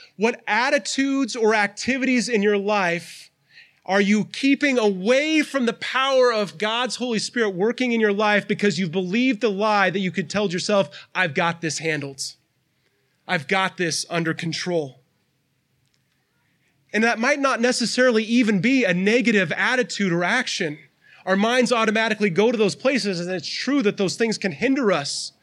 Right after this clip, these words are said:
and we need to release those to the power of the Holy Spirit. But sometimes a good thing can keep us from the best thing, of being fully determined to run our race with every fiber of our being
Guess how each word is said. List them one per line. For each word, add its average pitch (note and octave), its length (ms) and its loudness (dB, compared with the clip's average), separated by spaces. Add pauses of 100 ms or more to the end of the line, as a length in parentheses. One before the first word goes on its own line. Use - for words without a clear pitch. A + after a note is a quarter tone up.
(320)
and F#3+ 80 -2
we G3+ 80 4
need G#3+ 120 2
to G#3 80 4
release G#3 420 0
those G#3 200 2
to G3 80 -6
the F#3 80 -2
power B3 320 0
of F#3 80 -2
the F#3+ 60 0
Holy F#3+ 200 2
Spirit. B3 420 0 (260)
But A3 140 2
sometimes C4+ 880 -2 (180)
a A3 200 2
good G#3 440 0
thing C4 500 0 (920)
can A3+ 180 2
keep B3 320 0
us G3+ 240 0
from G#3 260 -2
the F#3 80 0
best G3 440 -2
thing, C#3 300 -4 (880)
of G3 200 0
being A#3+ 340 4
fully D4 640 0
determined G#3+ 640 0
to G#3 160 -4
run A3+ 460 0
our A3+ 240 2
race G#3+ 440 0
with G#3+ 120 0
every G#3 320 0
fiber C#4 720 -2
of A#3+ 220 -4
our A3 240 0
being F3 760 0